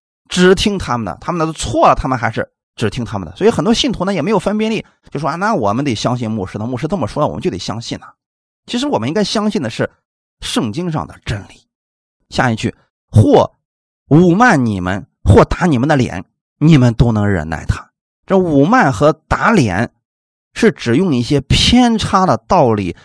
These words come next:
让人变得愚昧。结果呢，人家打你的脸，你还觉得，“哎，你打得对，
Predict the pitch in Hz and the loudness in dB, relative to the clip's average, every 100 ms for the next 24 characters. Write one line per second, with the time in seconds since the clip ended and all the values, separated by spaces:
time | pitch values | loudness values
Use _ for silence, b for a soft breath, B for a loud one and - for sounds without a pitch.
0 | b b 180 170 117 120 165 - 180 110 | b b 0 0 0 0 -2 0 0 0
1 | 82 92 117 135 143 156 - _ _ _ | -4 -8 -4 0 0 -2 -6 _ _ _
2 | _ _ _ _ _ _ _ _ _ - | _ _ _ _ _ _ _ _ _ -6
3 | 202 165 165 - _ _ _ 156 202 214 | -2 0 0 -4 _ _ _ 0 0 2
4 | - 208 156 165 135 110 143 127 123 - | 0 0 -2 -2 -2 -2 -2 -2 -2 -4
5 | _ _ 120 151 - 95 101 - | _ _ 2 4 4 0 0 2